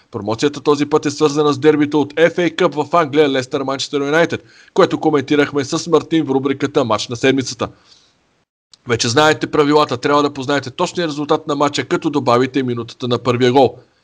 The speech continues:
За фенове на, те на джакпот игрите, Уинбет ви е подготвил страхотни мачове от Супер Джак,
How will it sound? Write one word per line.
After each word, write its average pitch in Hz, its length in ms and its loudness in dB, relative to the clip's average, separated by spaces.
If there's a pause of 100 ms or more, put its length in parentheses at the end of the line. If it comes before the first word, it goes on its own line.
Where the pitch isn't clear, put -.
(280)
За 110 120 -8
фенове 240 380 4
на, 240 260 2
те 202 220 -2
на 175 180 0
джакпот 160 480 0
игрите, 175 520 2 (180)
Уинбет 185 360 0
ви 202 80 -2
е 190 80 0
подготвил 165 420 -4
страхотни 180 580 -4
мачове 170 360 2
от - 140 -4
Супер 180 280 0
Джак, 165 420 0